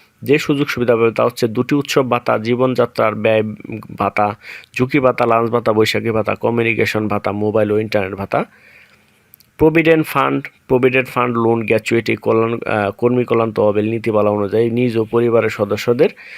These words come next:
চিকিৎসা খরচ, দূরবর্তী ভাতা, মোটরসাইকেল লোন, আহ, মোবাইল লোন, মোবাইল সিম, ল্যাপটপ লোন, ট্যাব এবং ফুয়েল বিল ইত্যাদি প্রযোজ্য হবেন। তো বন্ধুরা, এখানে ঢাকা সিটি কর্পোরেশনের মধ্যে আগ্রহী, অগ্র-, আহ, আগ্রহীদের অগ্রাধিকার দেওয়া হবে।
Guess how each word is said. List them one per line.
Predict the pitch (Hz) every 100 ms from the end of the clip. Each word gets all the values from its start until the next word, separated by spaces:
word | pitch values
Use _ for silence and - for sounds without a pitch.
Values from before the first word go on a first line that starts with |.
| - _
চিকিৎসা | - 127 131 139
খরচ, | - 131 120 117 -
দূরবর্তী | 117 127 131 127 117
ভাতা, | 107 101 113
মোটরসাইকেল | 110 110 110 123 113 110
লোন, | 110 107 107 127 _ - _ -
আহ, | - 98
মোবাইল | 107 117 113 113
লোন, | 110 110 113
মোবাইল | 127 113 110 107
সিম, | - 107 98 - _ - - - - 117
ল্যাপটপ | 131 - 139 127
লোন, | 131 127
ট্যাব | - 123 120
এবং | 120 120 117
ফুয়েল | - 120 123
বিল | 117 131 175 _ -
ইত্যাদি | 113 - 110 113
প্রযোজ্য | 113 98 98
হবেন। | 95 85 85 - _ -
তো | 135
বন্ধুরা, | 151 131 170 - - - - _ _ _ -
এখানে | - 170 185
ঢাকা | 131 123 170
সিটি | 170 156
কর্পোরেশনের | 151 151 156 156 151
মধ্যে | 147 131
আগ্রহী, | 127 131 139
অগ্র-, | 131 127 123 120 120
আহ, | 120 113 110 98
আগ্রহীদের | 117 120 123
অগ্রাধিকার | 120 113 110 107 104
দেওয়া | 101 95
হবে। | 95